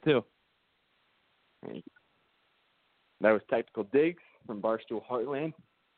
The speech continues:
Speaker 2: It took an extended amount of time with us, you know, and talked a lot. We obviously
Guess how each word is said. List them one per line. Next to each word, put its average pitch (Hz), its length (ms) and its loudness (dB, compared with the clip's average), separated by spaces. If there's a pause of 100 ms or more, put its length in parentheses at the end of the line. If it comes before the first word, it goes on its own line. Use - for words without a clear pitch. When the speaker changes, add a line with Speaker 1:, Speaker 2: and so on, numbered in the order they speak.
(340)
Speaker 2:
It - 100 -20
took 233 100 2
an - 80 -2
extended 139 320 2
amount 123 220 2
of - 80 -8
time 131 180 0
with 127 100 0
us, 87 200 -2
you 101 100 -6
know, 98 140 -2
and 98 100 -6 (240)
talked 98 280 2 (540)
a 104 40 2
lot. 104 280 4
We 110 100 2
obviously 113 420 2